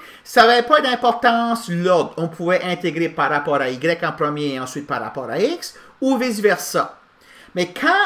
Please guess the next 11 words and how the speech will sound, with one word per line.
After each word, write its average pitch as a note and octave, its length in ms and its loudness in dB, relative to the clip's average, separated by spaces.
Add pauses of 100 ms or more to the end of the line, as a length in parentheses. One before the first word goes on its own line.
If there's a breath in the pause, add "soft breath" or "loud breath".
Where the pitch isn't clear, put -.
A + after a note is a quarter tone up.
(100)
on A#3 180 2
utilise A#3+ 1000 -4 (840 soft breath)
cette - 240 -4
formulation G3 880 -2
ici, A#3 640 -4 (1800 loud breath)
quand E4 300 2
la E4 160 2
région C4 640 0
est A#3+ 180 -2
de G3 160 2
type G#3 340 -4